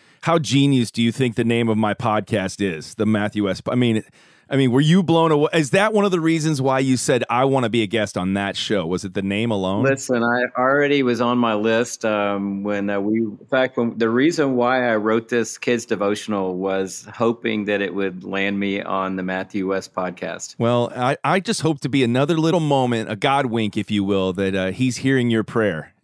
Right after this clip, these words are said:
Speaker 1: And dreams do come true. Uh, speaking of this new devotional, The Wonder of Creation, it's a hundred more devotions.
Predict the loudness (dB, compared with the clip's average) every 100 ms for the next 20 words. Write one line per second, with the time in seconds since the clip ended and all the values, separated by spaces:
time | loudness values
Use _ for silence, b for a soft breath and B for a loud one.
0 | -6 -2 -2 0 0 2 0 2 2 2
1 | 0 0 0 2 2 0 B B -10 2
2 | 4 4 0 -2 2 4 4 4 6 4
3 | 4 2 0 2 4 4 4 2 4 2
4 | 2 0 2 2 2 2 2 4 2 0
5 | 0 2 2 2 -2 -2 -4 0 2 2
6 | 2 2 2 2 2 2 -4